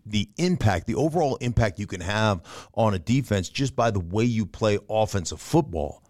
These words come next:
is tremendous. And, you know, it's, it's interesting. Uh, Herm Edwards is a good friend of mine, and, and Herm and I did T V for get, uh, for a long time, um, over at E S P N. And Herm used to say when he was a,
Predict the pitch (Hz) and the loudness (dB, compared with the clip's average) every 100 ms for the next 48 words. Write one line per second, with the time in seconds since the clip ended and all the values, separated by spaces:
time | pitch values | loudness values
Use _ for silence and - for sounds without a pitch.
0 | _ _ - - 127 110 95 - - - | _ _ -20 -6 2 2 2 -4 -4 0
1 | 110 104 143 123 82 - - - - - | 2 2 2 0 -4 -6 -6 -6 -10 -18
2 | - 120 123 131 120 - 135 - 147 135 | -10 0 2 2 0 -4 -6 -4 -4 -4
3 | 131 117 104 - 101 131 127 110 104 104 | -2 0 0 -2 0 2 4 2 2 0
4 | 82 87 101 - 107 101 95 95 92 87 | 0 0 0 2 0 0 0 0 2 0
5 | 87 104 92 - - 131 120 104 101 95 | -2 -6 -6 -6 0 2 4 2 0 -2
6 | 87 104 98 98 - 85 92 95 95 90 | -2 -2 0 0 -2 -4 -2 -2 -4 -8
7 | - 90 - 92 95 120 98 95 87 76 | -4 -4 -4 -2 2 2 0 -2 -2 -2
8 | 71 - _ - _ - 87 80 76 - | -8 -20 _ -20 _ -2 0 0 -4 -8
9 | _ _ _ - - 104 95 92 87 78 | _ _ _ -8 -2 0 2 2 2 0
10 | - 92 90 82 80 - - - 98 98 | 0 2 2 0 -4 -10 -20 -14 -4 0
11 | 135 175 175 151 - 101 117 107 104 98 | 2 2 0 -4 -4 -4 0 2 2 2
12 | 90 95 92 131 120 101 - 92 | -4 -4 2 4 4 2 2 2